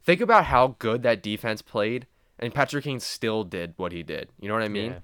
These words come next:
Speaker 1: And we played, like, really good against him. I'm gonna be honest with you. Like, we played him better than most teams do,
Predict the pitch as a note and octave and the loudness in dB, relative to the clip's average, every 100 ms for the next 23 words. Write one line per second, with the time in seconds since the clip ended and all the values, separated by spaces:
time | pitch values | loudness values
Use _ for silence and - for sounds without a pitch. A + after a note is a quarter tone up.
0 | - A2 D3 - D#3+ B2+ F#2+ E2+ G#2 F#2 | -8 -2 -2 2 2 2 -2 -2 -4 -4
1 | E2+ F#2 E2+ D#2 D#2 E2 - - A#2+ C#3 | -4 -6 -6 -10 -14 -16 -14 -6 -4 -2
2 | B2 G#2+ G#2+ - E2 E2 E2 F#2 A2 C3+ | 2 2 2 -2 -6 -6 -6 -6 -2 0
3 | A#2 G#2+ F#2 F2 - _ _ _ _ - | 0 -2 -4 -8 -16 _ _ _ _ 4
4 | A2 G#2+ G#2+ G2+ F#2+ F2+ F#2 F#2 - G#2 | 4 6 0 -2 -4 -4 -6 -6 -10 -10
5 | F2+ D#2 F#2+ F#2 | -10 -10 -10 -10